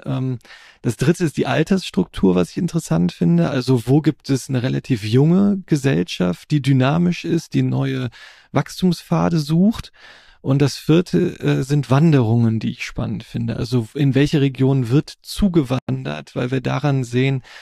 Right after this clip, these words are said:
ähm, dass da interessante Jobs sind, dass es da eine hohe Lebensqualität gibt.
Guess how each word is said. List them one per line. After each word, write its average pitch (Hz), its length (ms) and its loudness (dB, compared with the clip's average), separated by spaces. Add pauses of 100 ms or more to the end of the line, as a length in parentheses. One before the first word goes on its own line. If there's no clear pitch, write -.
(180)
ähm, 131 320 2
dass 135 260 -2
da 127 320 -4
interessante 131 540 -4
Jobs 143 420 -6
sind, 127 320 -2
dass 127 140 -6
es - 80 -20
da 131 100 -4
eine 131 180 0
hohe 139 200 4
Lebensqualität 127 880 -2
gibt. - 260 -12